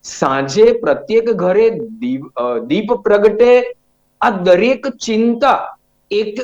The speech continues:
એક ગામડે, અને માત્ર ગામડાઓમાં જ નહીં, અહીંયા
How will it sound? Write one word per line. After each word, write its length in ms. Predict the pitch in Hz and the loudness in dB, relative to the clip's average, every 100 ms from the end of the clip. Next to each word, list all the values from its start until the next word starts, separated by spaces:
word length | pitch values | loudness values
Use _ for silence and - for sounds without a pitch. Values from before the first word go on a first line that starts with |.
| 247 | -6
એક 220 | 285 294 | -4 -2
ગામડે, 840 | 240 175 151 160 196 240 165 - - _ | -2 0 2 2 4 4 2 -2 -10 _
અને 340 | - 226 254 - _ _ _ | -4 -2 -4 -8 _ _ _
માત્ર 380 | 240 240 - 185 | -6 -6 -4 -2
ગામડાઓમાં 760 | 220 156 131 139 190 240 254 269 | -2 -2 -4 0 2 4 2 0
જ 140 | 196 | -2
નહીં, 380 | 175 170 277 320 _ _ _ _ _ _ _ - | -4 -4 -6 -10 _ _ _ _ _ _ _ -8
અહીંયા 300 | 165 208 277 | -4 -2 -4